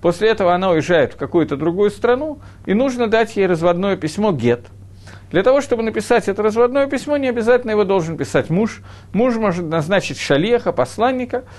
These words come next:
который бу-, отвезёт, напишет или отвезёт гет и вручит его жене,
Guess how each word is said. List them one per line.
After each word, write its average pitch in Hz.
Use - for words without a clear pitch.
который 226
бу-, 208
отвезёт, 196
напишет 135
или 123
отвезёт 156
гет 262
и -
вручит 190
его 170
жене, 233